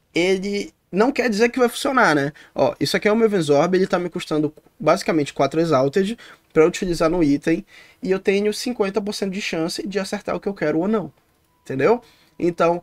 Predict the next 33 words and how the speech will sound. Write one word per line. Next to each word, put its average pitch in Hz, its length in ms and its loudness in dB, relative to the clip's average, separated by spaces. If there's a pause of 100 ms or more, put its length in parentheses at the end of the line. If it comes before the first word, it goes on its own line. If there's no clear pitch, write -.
(160)
se - 200 -4
por 254 160 4
exemplo 208 260 2
eu 190 60 2
tivesse 180 280 -4
aqui 175 220 -2
com 160 240 0
o 165 60 2
Onslaught 160 420 0
on 202 80 0
Kill 185 400 0 (340)
e 180 840 0
Endurance 196 500 0
Charge 196 260 2
on 202 120 0
Kill, - 400 -4
e 208 80 -2
eu 208 100 8
não 233 220 0
ligo 240 320 -2
pra 226 160 -2
Endurance 202 420 -4
Charge 202 260 0
on 233 80 0
Kill, 151 280 0
eu 135 100 -6
não 147 120 -8
tô 151 120 0
nem 165 140 0
aí, 135 360 -2
eu, 139 160 -2
não 151 300 0
é 175 160 0